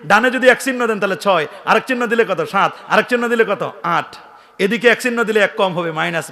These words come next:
ভি এর এদিকে বামে যদি একটা চিহ্ন দেন, ওয়ান দেন, তাহলে হবে চার। এগুলোর যেমন মান আছে না, আবজাদা, হাইয়াস, হত্তি, কালমান, শাহবাস, আরবি অক্ষর এরকম মান আছে।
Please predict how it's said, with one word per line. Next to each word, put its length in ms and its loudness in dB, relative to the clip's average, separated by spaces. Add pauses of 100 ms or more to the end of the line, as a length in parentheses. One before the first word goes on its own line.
ভি 180 2
এর 160 2
এদিকে 380 0 (220)
বামে 260 2
যদি 360 2
একটা 360 0
চিহ্ন 280 -6
দেন, 140 -2
ওয়ান 320 0
দেন, 180 -2 (240)
তাহলে 140 2
হবে 240 -2
চার। 300 -2 (280)
এগুলোর 260 -2
যেমন 220 -4
মান 280 -2
আছে 220 -2
না, 120 -6 (720)
আবজাদা, 440 -2
হাইয়াস, 400 -2
হত্তি, 300 -4
কালমান, 420 -4
শাহবাস, 400 -4 (200)
আরবি 240 2
অক্ষর 280 -2
এরকম 280 -4
মান 220 -4
আছে। 280 -8